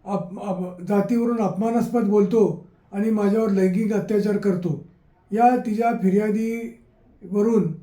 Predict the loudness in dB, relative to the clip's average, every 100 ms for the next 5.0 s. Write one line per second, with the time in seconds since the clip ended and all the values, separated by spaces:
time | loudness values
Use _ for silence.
0 | -20 _ -4 0 0 0 0 -2 0 0
1 | -2 -6 -18 _ _ _ -8 -4 -2 -2
2 | -2 -2 0 0 -2 -4 -2 0 0 -2
3 | 0 0 0 0 -2 -4 -8 -16 -4 -2
4 | -2 -2 -4 -2 -2 0 0 -2 -4 -12